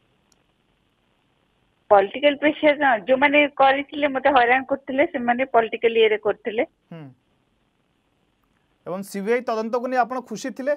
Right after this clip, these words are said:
Speaker 1: କେମିତି ଖୁସି ଥିବି? ବାଇଶ ବର୍ଷ ହେଲା ଧରିଲେଣି, ମୁଁ କେମିତି ଖୁସି ଥିବି ସିବିଆଇ ତଦନ୍ତରେ?
Speaker 2: ହୁଁ। ମ୍ୟାଡ଼ାମ ମିଶ୍ର, ଏହା ମଧ୍ୟ ଆପଣଙ୍କଠାରୁ ଜାଣିବାକୁ ଚାହୁଁଛି ଏବଂ ଅନେକ ଆମ ଭିଉୟର୍ସ ମଧ୍ୟ ଜାଣିବାକୁ ଚାହୁଁଥିବେ ଯେ ଅଞ୍ଜନା ମିଶ୍ରଙ୍କ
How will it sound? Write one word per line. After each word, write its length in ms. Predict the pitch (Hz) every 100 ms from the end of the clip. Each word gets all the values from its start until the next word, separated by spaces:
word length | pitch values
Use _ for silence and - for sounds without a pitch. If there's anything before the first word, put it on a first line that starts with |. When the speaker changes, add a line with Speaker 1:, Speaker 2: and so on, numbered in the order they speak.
| 294 _ _ _ _ _ _ _ _ _ _ _ _ _ _ _ -
Speaker 1:
କେମିତି 240 | 285 262 269
ଖୁସି 280 | 226 208 202
ଥିବି? 160 | 196 190
ବାଇଶ 220 | 214 233 -
ବର୍ଷ 140 | 247 247
ହେଲା 180 | 254 254
ଧରିଲେଣି, 500 | 254 285 240 247 254
ମୁଁ 100 | 262
କେମିତି 280 | 254 269 240
ଖୁସି 320 | 233 214 -
ଥିବି 220 | 196 180 180
ସିବିଆଇ 340 | 190 175 180
ତଦନ୍ତରେ? 680 | 180 165 170 165 151 160 165 _ _ _ 175
Speaker 2:
ହୁଁ। 120 | 139 131 _ _ _ _ _ _ 175
ମ୍ୟାଡ଼ାମ 180 | 226
ମିଶ୍ର, 220 | 277 285 285
ଏହା 140 | 226
ମଧ୍ୟ 200 | 247 254
ଆପଣଙ୍କଠାରୁ 380 | 247 240 240 262
ଜାଣିବାକୁ 300 | 214 202 233
ଚାହୁଁଛି 300 | 233 220 208
ଏବଂ 140 | 240 220
ଅନେକ 240 | 202 240 - _ _ -
ଆମ 140 | 175
ଭିଉୟର୍ସ 420 | 196 180 208 240
ମଧ୍ୟ 200 | 233 220
ଜାଣିବାକୁ 340 | 214 190 202 202
ଚାହୁଁଥିବେ 440 | 202 185 185 160 - _ _ _
ଯେ 80 | 196
ଅଞ୍ଜନା 360 | 202 170 220 269
ମିଶ୍ରଙ୍କ 580 | 233 - 269 277 247